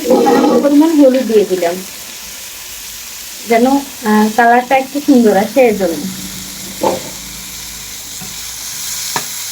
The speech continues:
বন্ধুরা, আহ, ভর্তার জন্য পেঁয়াজটা কেটে নিচ্ছি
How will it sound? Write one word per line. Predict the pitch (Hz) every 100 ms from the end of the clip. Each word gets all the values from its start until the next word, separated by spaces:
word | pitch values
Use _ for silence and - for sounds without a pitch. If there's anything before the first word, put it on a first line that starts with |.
| - - - - - - - - - - 294 294 285 285 277 - 247 - - - - - - - - - - - - - - - - - - - - - - - - - - - - - - - - - - _ _ _ _ - - - 254
বন্ধুরা, | 262 262 285 302
আহ, | 339 392 - - 233 233
ভর্তার | 226 262 254 269
জন্য | 269 277
পেঁয়াজটা | 294 254 226 233 277
কেটে | 262 233 240
নিচ্ছি | 247 254 - 294 349